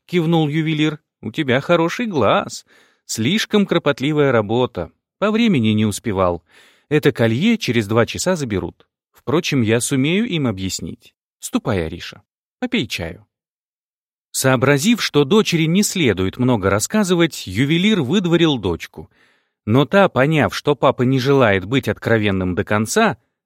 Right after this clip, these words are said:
дождалась прихода Константина и мигом понеслась в ванную, с которой соседствовала мастерская. Арина хорошо знала, если взять банку, приставить её к стене и прильнуть ухом к ёмкости,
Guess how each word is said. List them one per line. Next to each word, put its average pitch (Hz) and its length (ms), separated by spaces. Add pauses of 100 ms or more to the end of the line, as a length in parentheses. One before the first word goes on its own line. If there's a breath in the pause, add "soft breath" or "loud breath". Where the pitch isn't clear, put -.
дождалась 143 560
прихода 143 440
Константина 147 880 (280 soft breath)
и 151 140
мигом 147 460
понеслась 123 560
в 120 100
ванную, 113 640 (240 soft breath)
с - 100
которой 117 380
соседствовала 156 800
мастерская. 113 720 (960)
Арина 220 320
хорошо 156 440
знала, 135 400
если 135 320
взять 107 300
банку, 127 500
приставить 135 640
её 113 240
к - 80
стене 127 480
и 127 140
прильнуть 120 600
ухом 120 400
к - 100
ёмкости, 160 800